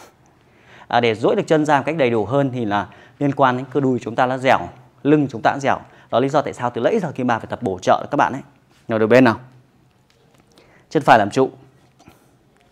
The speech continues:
Tay trái giữ chân trái. Là chúng ta hướng đầu gối chân trái xuống thảm nhá. Tay phải vươn lên.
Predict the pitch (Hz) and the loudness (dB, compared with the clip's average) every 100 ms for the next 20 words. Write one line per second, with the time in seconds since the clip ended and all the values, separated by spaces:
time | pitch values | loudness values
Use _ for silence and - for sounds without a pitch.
0 | _ _ _ _ _ _ _ 156 151 127 | _ _ _ _ _ _ _ 0 6 8
1 | 117 180 - - - - _ _ - 165 | 8 4 -6 -20 -20 -20 _ _ -4 -2
2 | 156 139 117 117 - - _ _ _ _ | 0 2 4 2 0 -16 _ _ _ _
3 | _ _ _ _ _ _ _ _ _ _ | _ _ _ _ _ _ _ _ _ _
4 | _ _ _ _ - 127 151 131 139 139 | _ _ _ _ -4 2 2 4 2 4
5 | 190 123 113 131 147 110 127 135 110 113 | 6 6 4 2 2 2 2 2 4 4
6 | 139 - - - _ _ _ _ _ - | 0 -2 -16 -20 _ _ _ _ _ 0
7 | 143 139 113 104 123 123 123 | 2 4 4 4 4 4 4